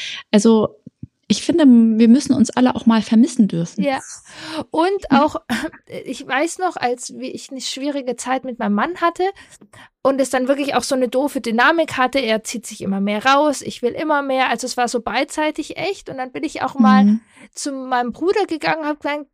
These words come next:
Speaker 2: "Wie, wie kann ich denn noch?" <laughs> Irgendwie so. Also ich wollte so auch nochmal die Männerperspektive. Er war gerade frisch Vater geworden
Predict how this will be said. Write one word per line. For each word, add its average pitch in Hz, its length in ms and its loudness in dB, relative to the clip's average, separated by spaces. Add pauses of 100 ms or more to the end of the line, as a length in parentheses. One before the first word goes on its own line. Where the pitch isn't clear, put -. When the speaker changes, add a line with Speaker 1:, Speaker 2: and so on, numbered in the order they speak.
Speaker 2:
"Wie, 330 460 -2
wie 294 340 -2
kann - 280 -2 (100)
ich - 160 -8
denn 240 180 2
noch?" 180 320 0
<laughs> - 0 -
Irgendwie 240 400 4
so. 214 140 -4
Also 226 220 -2
ich 247 100 -4
wollte 262 300 0
so 262 280 0
auch 269 220 -6
nochmal 262 260 -4
die 262 100 -4
Männerperspektive. 262 920 -2
Er 214 140 -4
war 233 100 -2
gerade - 380 -4
frisch - 320 -6
Vater 254 320 -4
geworden 262 460 -2